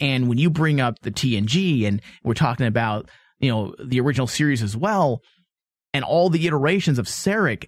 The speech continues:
this instance makes so much sense to his character in Star Trek on multiple levels.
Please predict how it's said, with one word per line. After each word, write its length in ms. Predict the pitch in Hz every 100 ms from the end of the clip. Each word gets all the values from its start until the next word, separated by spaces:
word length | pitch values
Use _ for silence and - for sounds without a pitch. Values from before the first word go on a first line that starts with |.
| -
this 460 | 120 113 196 226 -
instance 720 | - 175 220 - 104 82 - - _ _ _ _ _ -
makes 420 | 135 147 143 -
so 260 | - 185
much 200 | 196 196
sense 400 | - - 185 151 -
to 100 | 113
his 340 | 147 156 -
character 640 | - - 185 208 - 104 -
in 220 | 143 151 135
Star 340 | - 180 180
Trek 400 | 160 117 98 - - - _ _
on 240 | 139 143 131
multiple 600 | 127 151 170 170 160 131
levels. 580 | 151 208 - - -